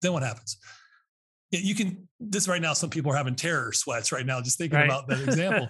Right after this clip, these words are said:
Speaker 2: <laughs>
Speaker 1: But the point of it is, is I think it all goes back down to our identity. And, you know, mine's rooted in my faith. And if I walk that back far enough, God's still pleased with me.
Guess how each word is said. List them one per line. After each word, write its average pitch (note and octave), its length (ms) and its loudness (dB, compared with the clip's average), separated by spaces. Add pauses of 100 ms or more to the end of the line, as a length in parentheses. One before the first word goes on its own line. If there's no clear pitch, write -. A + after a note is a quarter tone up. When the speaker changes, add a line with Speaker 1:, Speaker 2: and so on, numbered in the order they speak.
Speaker 2:
<laughs> G#3+ 140 2 (360)
Speaker 1:
But D#3+ 140 -2
the E3 80 -2
point G#3 300 0
of E3+ 100 0
it D3 80 0
is, C#3 240 0
is B2 140 -2
I A#2+ 100 -4
think D#3+ 260 -4
it C#3 120 -4 (180)
all D#3 220 0
goes C#3+ 220 -2
back C#3+ 280 -2
down C3 220 -2
to C#3 160 -8
our A#2 160 -2
identity. B2+ 800 0 (680)
And, C3 400 -2 (180)
you D3+ 100 0
know, C3+ 40 2
mine's C3+ 360 2
rooted C#3 240 0
in A#2+ 80 -4
my G#2 80 -6
faith. D3 500 -6 (840)
And C#3 140 4
if B2+ 100 -4
I C3 120 2
walk E3 320 0
that E3 240 -4
back C#3+ 240 -2
far E3+ 260 -2
enough, A2 380 -8 (480)
God's F#3+ 240 0
still G3+ 180 -2
pleased D#3+ 460 0
with - 200 -14
me. B2+ 120 -18